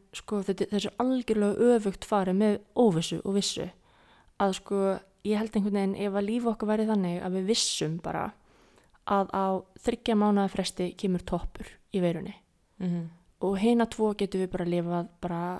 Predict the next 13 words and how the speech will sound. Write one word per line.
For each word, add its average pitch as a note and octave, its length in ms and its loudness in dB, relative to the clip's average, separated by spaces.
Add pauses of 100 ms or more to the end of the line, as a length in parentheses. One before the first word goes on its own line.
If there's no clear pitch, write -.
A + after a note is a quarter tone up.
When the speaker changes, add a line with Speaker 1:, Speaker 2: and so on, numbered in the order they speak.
(280)
Speaker 1:
eð-, F3 320 -6
eðlilegu F3+ 540 4
lífi G3+ 420 2
innan F#3+ 320 2 (720)
þeirra F#3 220 0
marka F#3 380 0
sem G3 180 2
við G3+ 120 -2
þekkjum G3 280 2
í F#3+ 80 -2
dag. G3+ 240 -2 (400)
Þú G#3+ 80 -2
veist, A3 160 -2